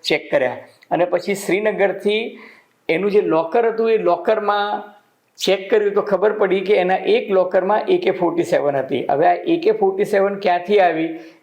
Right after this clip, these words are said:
એની તપાસ કરતાં ખબર પડી કે સહરાનપુર અને લખનઉ ઉપરાંત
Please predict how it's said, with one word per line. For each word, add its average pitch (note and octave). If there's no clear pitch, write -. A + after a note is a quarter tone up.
એની E3+
તપાસ G3
કરતાં G3
ખબર G3
પડી F#3+
કે F#3+
સહરાનપુર F#3
અને F3+
લખનઉ E3+
ઉપરાંત F3